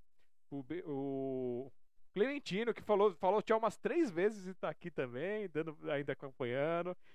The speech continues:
É, a Hélida, a Glafira, a Mora Alves, a Marisol, ao Humberto, ao Marcel,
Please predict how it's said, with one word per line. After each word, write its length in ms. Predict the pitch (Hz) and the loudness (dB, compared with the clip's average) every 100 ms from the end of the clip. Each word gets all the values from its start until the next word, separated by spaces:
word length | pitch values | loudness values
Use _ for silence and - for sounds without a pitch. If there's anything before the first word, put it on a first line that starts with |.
| - - - - | -20 -20 -20 -4
É, 640 | 135 135 135 131 127 123 - | 4 6 8 8 8 4 0
a 120 | 147 | 2
Hélida, 640 | 131 151 165 165 165 170 165 | 4 6 6 4 2 4 4
a 40 | |
Glafira, 880 | 147 135 123 - 165 175 170 165 170 202 | 4 2 -2 -2 -2 0 2 2 0 -2
a 40 | |
Mora 300 | 127 131 127 | -2 2 4
Alves, 840 | 110 123 139 143 131 139 143 - - - - - - | 4 6 6 6 2 -2 -4 -8 -18 -20 -20 -18 -4
a 120 | 120 | -2
Marisol, 960 | 123 131 120 - - 127 120 123 127 127 - - - - | 2 2 0 -8 -2 2 6 6 4 -2 -14 -18 -20 -2
ao 140 | 117 | 0
Humberto, 920 | 120 120 107 117 120 123 120 - 127 123 - - - - - | 0 -4 -8 -4 0 -2 -4 -10 -10 -10 -14 -18 -18 -16 -2
ao 400 | 120 120 120 117 | 2 2 2 0
Marcel, 920 | 117 113 - - 123 131 131 127 131 | -2 -2 -6 -4 0 2 4 2 -4